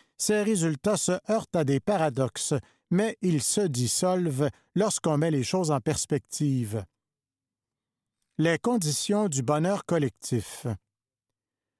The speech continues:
Selon des sondages complémentaires de la firme Léger et des travaux effectués par des chercheurs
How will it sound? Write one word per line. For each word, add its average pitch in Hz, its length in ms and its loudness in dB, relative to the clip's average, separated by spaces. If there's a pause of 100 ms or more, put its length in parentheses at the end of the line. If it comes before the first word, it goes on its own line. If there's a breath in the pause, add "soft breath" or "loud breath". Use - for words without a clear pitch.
(580)
Selon 233 440 0
des 156 160 2
sondages 156 720 2
complémentaires 165 840 2
de 131 100 0
la 127 140 2
firme 131 440 2
Léger 143 580 2 (320 soft breath)
et 196 180 2
des 147 220 2
travaux 180 400 0
effectués 156 640 -2
par 139 260 0
des 123 160 0
chercheurs 147 540 0